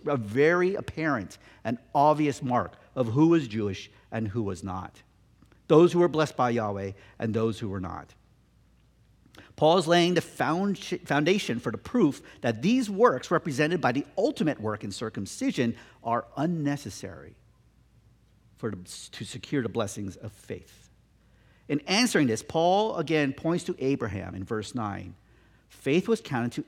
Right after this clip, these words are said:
Abraham as righteousness. This is a reference back to Genesis chapter fifteen,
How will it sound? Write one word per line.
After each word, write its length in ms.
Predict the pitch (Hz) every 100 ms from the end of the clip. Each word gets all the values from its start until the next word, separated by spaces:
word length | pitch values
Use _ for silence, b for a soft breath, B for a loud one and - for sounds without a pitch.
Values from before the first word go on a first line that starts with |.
| -
Abraham 600 | 143 170 113 92 90 101 -
as 240 | 104 -
righteousness. 920 | 107 120 160 117 - - 85 - - b b b b -
This 160 | 123
is 100 | 143
a 80 | 180
reference 360 | 156 120 139 -
back 220 | 127 -
to 60 | 117
Genesis 440 | 165 160 175 156
chapter 340 | - 143 -
fifteen, 800 | 127 - 127 - 147 113 92 87